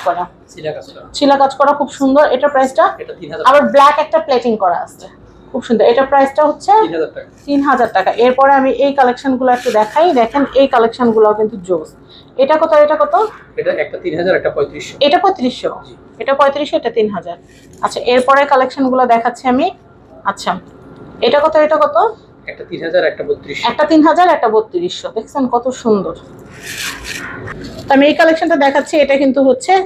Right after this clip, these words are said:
Speaker 1: তিন হাজার টাকা। এটা হচ্ছে তিন হাজার। এটা দেখাচ্ছি, এটা হচ্ছে তিন হাজার। আমি এটা দেখাচ্ছি, এইটা, এটাও কিন্তু হচ্ছে তিন হাজার। আমি এটা দেখাচ্ছি,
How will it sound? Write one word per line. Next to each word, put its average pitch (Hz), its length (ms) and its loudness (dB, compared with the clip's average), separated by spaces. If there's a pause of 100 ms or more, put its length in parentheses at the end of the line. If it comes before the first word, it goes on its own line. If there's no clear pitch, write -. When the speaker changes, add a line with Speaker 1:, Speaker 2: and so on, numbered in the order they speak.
(480)
Speaker 1:
তিন 330 220 4
হাজার 240 280 2
টাকা। 214 180 -8 (140)
এটা 262 200 0
হচ্ছে 277 180 -2 (100)
তিন 285 200 2
হাজার। 294 240 2 (2000)
এটা 254 200 0
দেখাচ্ছি, 311 320 2
এটা 277 140 2
হচ্ছে 285 260 0
তিন 269 240 0
হাজার। 175 320 0 (680)
আমি 220 180 -6
এটা 254 220 0
দেখাচ্ছি, 285 440 0 (160)
এইটা, 269 400 0 (180)
এটাও 247 260 0
কিন্তু 262 260 -2
হচ্ছে 254 220 0
তিন 254 220 0
হাজার। 247 380 2 (720)
আমি 220 220 -2
এটা 247 220 2
দেখাচ্ছি, 262 440 0